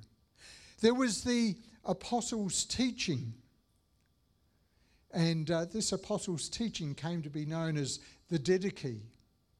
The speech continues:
D I D A C H E, or the teaching of the twelve, the twelve apostles. And remember that, uh,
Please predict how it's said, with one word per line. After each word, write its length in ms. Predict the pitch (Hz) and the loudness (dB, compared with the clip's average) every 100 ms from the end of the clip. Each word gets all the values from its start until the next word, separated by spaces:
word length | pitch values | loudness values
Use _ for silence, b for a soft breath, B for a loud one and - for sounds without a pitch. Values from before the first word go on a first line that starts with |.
| _ _ _ - | _ _ _ -6
D 140 | 147 | -2
I 180 | 135 131 | -2 -2
D 360 | 143 131 139 - | -4 -2 -2 -4
A 340 | 123 123 123 | -4 -4 -4
C 360 | 120 - 135 120 | -4 -4 -4 -4
H 260 | 131 - | -4 -2
E, 320 | 170 151 113 101 _ B B B B | 0 0 -2 -10 _ B B B B
or 520 | 170 151 151 151 156 - | 2 6 6 4 0 -4
the 140 | 151 | -2
teaching 680 | 170 - 240 226 - 175 170 | 0 2 2 2 2 2 0
of 320 | 196 160 147 - | 0 -2 -2 -4
the 100 | 156 | -6
twelve, 600 | - 214 190 131 113 - | -2 0 0 -2 -4 -10
the 80 | 151 | -12
twelve 500 | - 175 147 135 - | -4 0 0 -2 -6
apostles. 840 | 135 - 170 - 127 - 254 - - _ b b b b - | -10 -4 -4 -4 -6 -12 -12 -12 -12 _ b b b b -10
And 120 | 135 | -4
remember 560 | 135 143 160 147 131 131 | 0 2 2 2 0 -2
that, 360 | - 127 127 | -2 -4 -2
uh, 220 | 123 117 | -2 -2